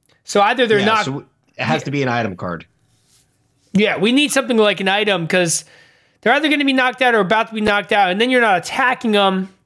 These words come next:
Speaker 1: But I suppose you could always go for something else, but then that kinda defeats the purpose, right? We, we just wanna make sure that they're always poisoned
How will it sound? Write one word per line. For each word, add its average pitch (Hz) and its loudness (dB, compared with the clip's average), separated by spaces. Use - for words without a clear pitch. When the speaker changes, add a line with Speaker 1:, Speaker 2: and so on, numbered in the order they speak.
Speaker 1:
But 214 2
I 220 2
suppose 214 0
you 202 -2
could 202 2
always 196 2
go 190 2
for 165 -2
something 170 0
else, 330 2
but 277 -6
then 269 4
that 262 2
kinda 240 0
defeats 196 -4
the 165 -4
purpose, 151 -4
right? 185 0
We, 214 -2
we 240 -4
just 285 -4
wanna 247 0
make 214 -2
sure 202 0
that 175 -4
they're 165 2
always 147 0
poisoned - -6